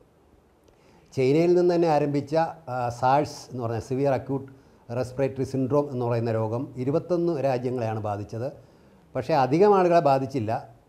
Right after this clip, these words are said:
എണ്ണായിരത്തോളം ആളുകളെ ബാധിച്ചു. പത്ത് ശതമാനം ആളുകൾ, എണ്ണൂറ് പേര് മരണമടഞ്ഞു. രണ്ടായിരത്തി പന്ത്രണ്ടില് മെഴ്സ് എന്ന് പറയുന്ന മിഡിൽ ഈസ്റ്റ് റെസ്പിറേറ്ററി സിൻഡ്രോം എന്ന് പറയുന്ന രോഗം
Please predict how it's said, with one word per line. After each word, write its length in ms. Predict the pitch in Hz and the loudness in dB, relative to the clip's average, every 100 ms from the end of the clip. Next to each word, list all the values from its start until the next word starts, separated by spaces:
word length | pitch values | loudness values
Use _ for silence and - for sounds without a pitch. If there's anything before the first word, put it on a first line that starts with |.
| - | -16
എണ്ണായിരത്തോളം 580 | 120 127 131 131 135 131 | -8 -4 -2 -2 -2 0
ആളുകളെ 240 | 120 123 | 0 -2
ബാധിച്ചു. 400 | 123 113 117 - | -2 -2 -4 -6
പത്ത് 220 | 131 104 120 | -6 -6 -6
ശതമാനം 480 | 135 127 123 120 | -4 -4 -2 -2
ആളുകൾ, 320 | 110 110 107 107 | -2 -4 -6 -8
എണ്ണൂറ് 260 | 110 117 113 | -6 -4 -4
പേര് 180 | 110 110 | -4 -6
മരണമടഞ്ഞു. 580 | 107 101 98 87 90 - - _ _ _ _ _ 113 | -6 -8 -10 -10 -12 -16 -20 _ _ _ _ _ -8
രണ്ടായിരത്തി 500 | 110 127 131 135 - | 0 2 2 0 0
പന്ത്രണ്ടില് 680 | 123 131 143 165 165 104 107 - - _ _ | 0 2 2 2 0 -2 -6 -14 -20 _ _
മെഴ്സ് 340 | 113 131 135 180 | -4 -4 -2 0
എന്ന് 140 | 151 | 0
പറയുന്ന 360 | 123 107 98 95 | 0 -2 -4 -6
മിഡിൽ 220 | 104 131 | -4 -2
ഈസ്റ്റ് 340 | 139 139 - - _ _ _ 120 | -2 -2 -8 -20 _ _ _ -6
റെസ്പിറേറ്ററി 420 | 120 123 127 120 | -6 -4 -4 -4
സിൻഡ്രോം 320 | 120 123 120 | -6 -4 -4
എന്ന് 140 | 120 113 | -2 -2
പറയുന്ന 260 | 110 107 | -2 -4
രോഗം 400 | 107 101 104 135 | -4 -4 -6 -8